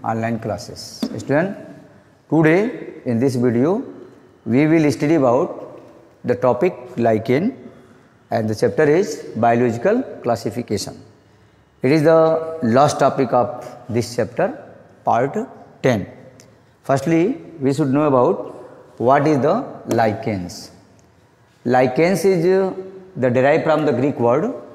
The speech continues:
leprous and refers to the medicinal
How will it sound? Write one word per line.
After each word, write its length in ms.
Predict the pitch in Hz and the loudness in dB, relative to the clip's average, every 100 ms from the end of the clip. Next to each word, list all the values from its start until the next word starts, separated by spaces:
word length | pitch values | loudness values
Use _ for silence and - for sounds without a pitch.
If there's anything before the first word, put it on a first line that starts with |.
| - - _ _ _ _ | -20 -20 _ _ _ _
leprous 920 | 127 131 147 147 170 156 - - - - - - - _ _ - | 0 2 2 2 2 2 0 -6 -10 -16 -20 -20 -20 _ _ -2
and 240 | 135 147 | 0 2
refers 380 | 135 131 156 160 | 2 2 2 0
to 120 | 160 | 0
the 260 | 123 156 214 - - - - | 0 -2 -4 -10 -20 -20 -2
medicinal 760 | 131 139 139 139 135 139 202 | 0 2 2 2 2 2 0